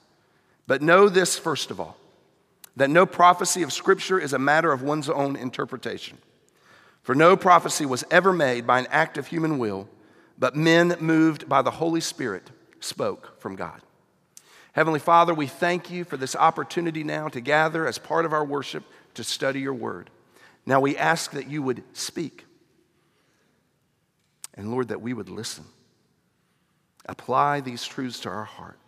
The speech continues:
May we walk in them. Turn us all towards the cross of Christ today. It's in Jesus' name I pray. Amen.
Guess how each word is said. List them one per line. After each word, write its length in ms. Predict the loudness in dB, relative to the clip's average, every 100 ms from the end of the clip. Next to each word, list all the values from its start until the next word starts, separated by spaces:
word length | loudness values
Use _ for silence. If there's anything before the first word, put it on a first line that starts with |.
| _ _ _ _ _ _
May 120 | -6 -4
we 180 | -4
walk 460 | -6 -6 -6 -6 -12
in 120 | -18
them. 100 | -20 _ _ _ _ _ _ _ _
Turn 240 | -8 -4 -2
us 200 | -4 -8 -6
all 480 | -6 -6 -10 _ _ _ _ _ _ _
towards 220 | -8 -8
the 80 | -8
cross 360 | -12 -8 -8 -8
of 120 | -16
Christ 340 | -14 -14 -14
today. 220 | -18 -20 -20 _ _ _ _ _ _ _
It's 180 | -16 -12
in 120 | -10
Jesus' 420 | -8 -8 -8 -10
name 180 | -10 -8
I 80 | -10
pray. 280 | -12 -18 -18 _ _ _ _ -20 -16
Amen. 320 | -14 -14